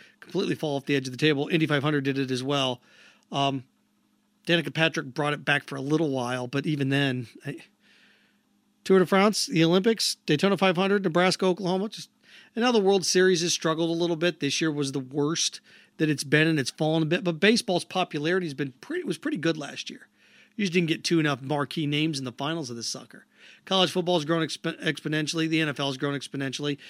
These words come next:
Um, the one thing I've got on here as an asterisk next to it is boxing. Heavyweight champion in the world.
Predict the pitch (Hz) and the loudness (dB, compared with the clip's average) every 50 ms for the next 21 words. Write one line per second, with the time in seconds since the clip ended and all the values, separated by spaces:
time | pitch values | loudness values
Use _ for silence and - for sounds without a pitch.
0 | - - - _ - 165 170 175 180 180 196 214 175 202 190 185 180 165 147 165 | -20 -20 -10 _ 0 4 4 6 6 6 6 6 6 4 4 4 2 2 2 2
1 | 160 160 160 160 151 143 160 165 165 165 170 170 156 139 135 131 127 120 - - | 2 2 2 2 0 0 0 0 0 0 -2 -2 -2 0 0 0 -2 -2 -4 -6
2 | - _ _ _ _ _ _ _ _ - 165 160 151 147 156 151 - - 170 139 | -6 _ _ _ _ _ _ _ _ 0 0 2 4 4 2 2 0 -2 -4 -4
3 | - 160 160 160 - - - 175 160 131 117 - - 117 110 - - - - 170 | -2 -2 -2 -2 -2 0 0 0 0 0 -2 -4 -4 -4 -4 -4 -4 -2 -2 0
4 | 165 175 165 - _ _ _ _ _ _ _ _ _ _ _ _ _ _ _ _ | 0 -2 -4 -6 _ _ _ _ _ _ _ _ _ _ _ _ _ _ _ _
5 | _ _ _ _ _ _ _ _ - - 139 160 165 165 165 - - - 165 165 | _ _ _ _ _ _ _ _ -8 -2 2 2 4 4 2 2 0 0 0 0
6 | 156 160 165 160 156 156 147 156 160 170 180 180 185 | 0 0 0 0 0 0 2 2 2 2 2 0 -2